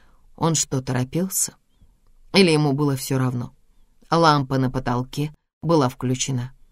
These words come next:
Два прожектора на высоких ножках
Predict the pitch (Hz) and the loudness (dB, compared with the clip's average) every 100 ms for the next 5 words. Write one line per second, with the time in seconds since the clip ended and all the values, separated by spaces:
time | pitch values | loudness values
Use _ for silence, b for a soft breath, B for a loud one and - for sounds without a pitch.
0 | _ - - 143 151 139 135 131 135 139 | _ -16 -6 0 2 2 0 0 0 -2
1 | - 135 131 127 127 131 127 131 - 135 | -2 -2 0 0 0 -2 -4 -6 -4 -4
2 | 147 - 151 | -4 -6 -14